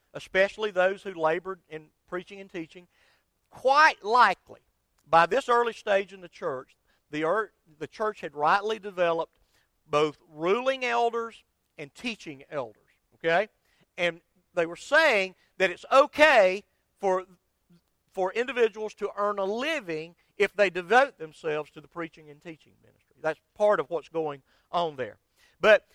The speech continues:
he, he goes on to say, look at verse nineteen, "Do not admit a charge against an elder except on the evidence of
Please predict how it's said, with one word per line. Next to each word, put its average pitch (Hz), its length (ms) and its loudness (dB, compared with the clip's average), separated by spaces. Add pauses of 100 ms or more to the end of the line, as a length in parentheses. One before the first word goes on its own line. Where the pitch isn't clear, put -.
(160)
he, 220 280 -2
he 208 120 -2
goes 277 300 4
on 302 280 4
to 196 80 -6
say, 226 380 4
look 202 180 -4
at 208 80 -12
verse 220 200 -4
nineteen, 208 600 -2 (920)
"Do 247 180 -2
not 285 240 8
admit 214 380 -2
a 190 60 -8
charge 226 440 -2
against 156 300 -14
an 151 100 -14
elder 165 380 -8
except 151 460 -8
on 147 140 -10
the 135 160 -16
evidence 147 580 -6
of 127 100 -20